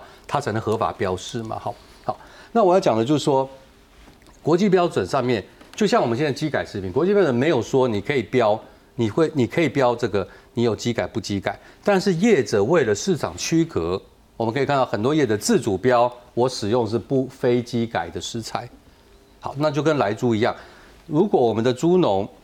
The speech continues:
我们的这个，或者说加拿大猪，它为了建立它市场的区跟，呃，所谓有风险的这个猪的来源建立市场区隔，它就有很强的市场诱因去做自主标示。好，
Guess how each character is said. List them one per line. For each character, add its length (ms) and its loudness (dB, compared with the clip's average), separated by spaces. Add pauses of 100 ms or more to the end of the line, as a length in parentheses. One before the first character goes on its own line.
(160)
我 160 -2
们 100 0
的 100 4
这 160 0
个， 240 0
或 140 -6
者 60 -2
说 80 2
加 220 0
拿 120 2
大 220 0
猪， 160 -2
它 160 -2
为 180 4
了 180 0 (240)
建 200 0
立 100 0
它 100 0
市 200 -4
场 200 -4
的 60 -4
区 220 -6
跟， 360 -2 (140)
呃， 240 -6 (260)
所 180 -2
谓 80 -2
有 180 2
风 260 0
险 180 -2
的 140 -2
这 140 -6
个 80 0
猪 200 -4
的 140 0
来 140 0
源 160 -2
建 180 -2
立 80 -2
市 160 -8
场 160 -6
区 180 -8
隔， 120 -12 (440)
它 160 -2
就 160 2
有 60 4
很 180 -4
强 220 -4
的 80 0
市 240 -2
场 180 -4
诱 200 0
因 160 -4 (280)
去 140 -4
做 160 0
自 220 -2
主 160 -10
标 200 -4
示。 240 -8 (240)
好， 240 -8